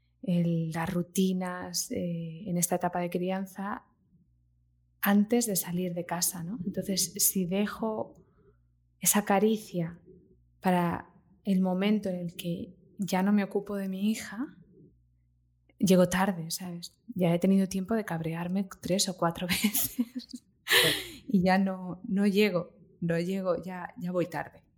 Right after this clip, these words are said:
Entonces estoy intentando, ahora que esta circunstancia me lo permite, porque vivo en la Costa Brava, porque vivo en un pueblo pequeño, porque, mm,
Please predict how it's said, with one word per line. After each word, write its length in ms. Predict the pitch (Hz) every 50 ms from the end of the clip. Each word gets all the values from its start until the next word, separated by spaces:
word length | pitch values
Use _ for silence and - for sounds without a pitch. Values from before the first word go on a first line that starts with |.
| _ -
Entonces 240 | 165 190 190 196 196 190
estoy 240 | 190 - 214 208 208
intentando, 800 | 214 208 214 208 208 208 - 220 214 214 214 208 208 208 208 - - - - - - - - - - _ - - - _ _ _ _ _ _ _ _ - - - - - -
ahora 340 | 185 175 185 190 190 185
que 140 | 170 180 - -
esta 240 | 185 170 - 196 180
circunstancia 460 | 196 185 180 190 - 196 185 - 185
me 60 | 180
lo 100 | 180 175
permite, 360 | 180 170 170 208 226 220 214
porque 200 | 180 180 170 170
vivo 220 | 165 165 160 165 165
en 60 | 160
la 80 | 165 165
Costa 280 | - 170 165 - 165 156
Brava, 380 | 165 180 196 202 202 202 190
porque 180 | 175 170 170 170
vivo 180 | 165 165 165
en 60 | 165 165
un 80 | 165
pueblo 280 | 160 175 165 170 170 165
pequeño, 600 | - 165 - - 190 190 190 190 185 180 180 175
porque, 520 | 175 175 170 - 170 165 165 165 165 165 165 165 - - - - - - _ _ _ _ _ _ _ _ _
mm, 600 | - 190 180 175 175 170 165 165 165 160 160 -